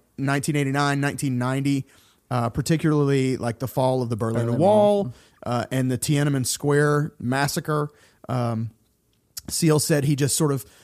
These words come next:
Speaker 1: felt the world changing, and, and this was his, you know, he, he just looked around and saw that, like, things are different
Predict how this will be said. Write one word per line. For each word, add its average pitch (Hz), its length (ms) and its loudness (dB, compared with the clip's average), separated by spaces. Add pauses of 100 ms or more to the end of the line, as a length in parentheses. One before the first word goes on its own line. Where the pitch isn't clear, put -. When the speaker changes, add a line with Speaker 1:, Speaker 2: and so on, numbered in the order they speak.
(280)
Speaker 1:
felt 175 380 2
the 151 80 4
world 139 480 2
changing, 117 680 -2 (300)
and, 113 500 -4 (100)
and 117 220 -4
this 127 200 -2
was 127 160 -6
his, 127 400 -2
you 131 100 -2
know, 120 140 -2
he, 131 160 -2
he 147 180 -4
just 139 180 -2
looked 151 200 2
around 123 280 0
and 113 100 -4
saw 120 220 0
that, 110 140 -8
like, 110 280 -8 (460)
things 165 460 -2
are 127 540 -2
different 123 720 -6